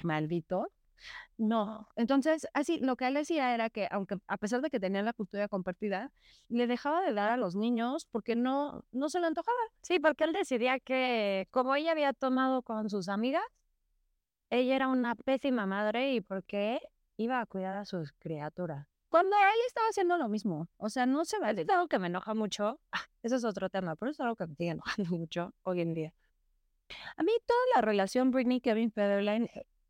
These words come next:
Speaker 1: fue como demasiado para mí. Fue como, "Maldito brother, o sea, ¿qué necesidad? ¿Por qué?". O sea,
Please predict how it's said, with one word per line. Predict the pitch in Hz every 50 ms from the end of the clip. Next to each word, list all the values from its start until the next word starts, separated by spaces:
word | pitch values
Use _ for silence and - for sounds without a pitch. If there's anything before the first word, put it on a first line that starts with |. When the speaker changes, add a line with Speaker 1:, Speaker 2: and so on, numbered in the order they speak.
| _ -
Speaker 1:
fue | 190 - 233 220
como | - - 277 269 240 196 175 165
demasiado | 175 175 185 175 170 180 - - 196 185 190 202
para | - 190 165 160
mí. | 165 165 175
Fue | - - 214
como, | - - 240 247 233 208 202 208 - _ _ _ _ _ -
"Maldito | 226 233 233 233 254 254 - 330 320
brother, | 320 262 262 269 294 247 196 185 -
o | - 214
sea, | - 226
¿qué | 214 - 254
necesidad? | 277 320 311 - 247 - - - - 190 208 226 220 -
¿Por | - 208 202 -
qué?". | - - 254 285 320 285 190 - - _ _ - - - _
O | _ -
sea, | - 294 269 254 240 254 262